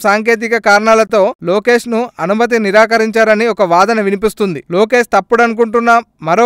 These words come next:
వాదన తెరమీకి వచ్చింది. ఇటీవల కాలంలో అనవసరపు వివాదాల్లో వార్తల్లో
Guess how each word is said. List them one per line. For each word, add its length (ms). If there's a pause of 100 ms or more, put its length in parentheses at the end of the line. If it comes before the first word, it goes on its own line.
వాదన 260 (120)
తెరమీకి 420
వచ్చింది. 380 (220)
ఇటీవల 320 (120)
కాలంలో 420 (220)
అనవసరపు 560
వివాదాల్లో 480 (100)
వార్తల్లో 380